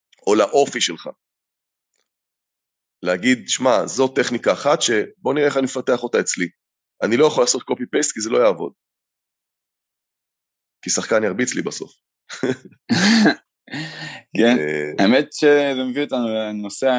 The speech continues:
Speaker 2: האחרון שאנחנו רוצים לדבר עליו. אני אעשה פה איזה קישור, אני לא יודע אם זה באמת מביא אותנו בול,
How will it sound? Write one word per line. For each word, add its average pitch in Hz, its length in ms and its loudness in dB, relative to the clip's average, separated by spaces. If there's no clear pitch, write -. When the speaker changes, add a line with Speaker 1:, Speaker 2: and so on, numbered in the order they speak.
Speaker 2:
האחרון 95 460 0
שאנחנו 98 160 -6
רוצים 113 180 -8
לדבר 110 340 2
עליו. 98 260 2
אני 92 120 -6
אעשה 92 220 -4
פה - 120 0
איזה 92 120 0
קישור, 101 380 2
אני 92 80 -2
לא 101 40 2
יודע 98 120 4
אם 95 140 -2
זה 92 60 -6
באמת 95 220 -2
מביא 95 240 0
אותנו 92 400 0
בול, 117 380 4